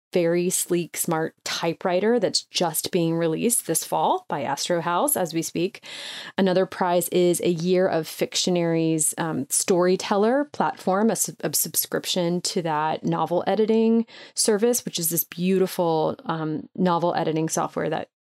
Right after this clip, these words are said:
that I love. And there's other stuff too. Separate winners are going to be picked for all of the items, so your odds are pretty good already. You can enter at Mary Adkins Writer dot com slash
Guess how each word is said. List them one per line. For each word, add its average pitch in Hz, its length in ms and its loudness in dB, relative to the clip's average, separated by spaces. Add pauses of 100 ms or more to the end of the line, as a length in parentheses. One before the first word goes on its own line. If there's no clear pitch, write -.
that 170 140 -2
I 175 80 -4
love. 175 400 -2 (520)
And 226 120 4
there's 208 160 2 (100)
other 214 220 4
stuff 175 460 -2 (120)
too. - 400 -2 (140)
Separate - 460 2
winners 202 460 2
are - 140 0
going 185 220 2
to 170 80 -6
be - 100 -4
picked - 240 -6
for - 180 -6
all 165 180 0
of 165 100 -4
the 165 200 -6
items, 254 540 2
so - 220 0
your 151 280 -6
odds 277 300 2
are 208 80 4
pretty 160 400 -6
good 233 260 4
already. 226 640 2 (540)
You 196 140 -2
can 240 160 2 (120)
enter 262 500 2
at - 180 -2
Mary 190 680 4
Adkins 175 600 -2
Writer 180 580 0
dot - 320 -2
com 175 560 0 (240)
slash 165 640 -2